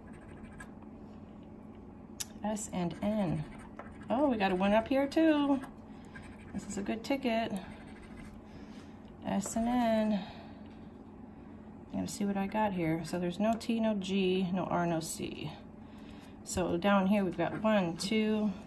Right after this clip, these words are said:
three, four with a double. So this is twenty on this puzzle. And we've got one, two,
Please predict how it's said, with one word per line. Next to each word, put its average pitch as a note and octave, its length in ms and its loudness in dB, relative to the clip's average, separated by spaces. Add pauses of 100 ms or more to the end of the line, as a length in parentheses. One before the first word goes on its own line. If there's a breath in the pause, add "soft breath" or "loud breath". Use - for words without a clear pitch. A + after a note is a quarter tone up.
three, G3 300 4
four G3+ 320 6
with F3+ 140 4
a D3+ 40 2
double. F#3+ 400 6
So F3+ 200 2
this F3+ 180 4
is F3 100 0
twenty G3+ 360 4
on F3 100 4
this A3 160 4
puzzle. D#3+ 540 4 (1040 loud breath)
And F#3 160 4
we've F3+ 160 4
got E3+ 200 4
one, G#3 320 8
two, G3+ 500 6